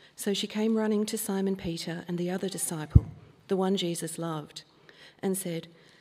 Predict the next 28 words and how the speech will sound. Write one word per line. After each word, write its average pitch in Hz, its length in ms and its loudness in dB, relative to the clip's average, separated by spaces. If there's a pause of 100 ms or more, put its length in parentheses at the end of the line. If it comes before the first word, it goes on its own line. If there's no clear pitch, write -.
(120)
"They 196 120 0
have 196 160 -4
taken 233 360 -2
the 262 60 2
Lord 220 420 0
out 202 200 -2
of 202 120 -6
the 214 60 -8
tomb, 156 540 -6 (440)
and 196 120 2
we 196 80 2
don't 208 240 2
know 202 120 2
where 185 160 2
they 175 120 0
have 170 200 -6
put 165 200 10
him." 156 400 -6 (1300)
So 220 200 0
Peter 254 640 2
and 214 140 4
the 220 140 6
other 240 180 4
disciple 165 520 -2
started 175 460 -4
for - 120 -8
the 175 100 -4
tomb. 156 480 -6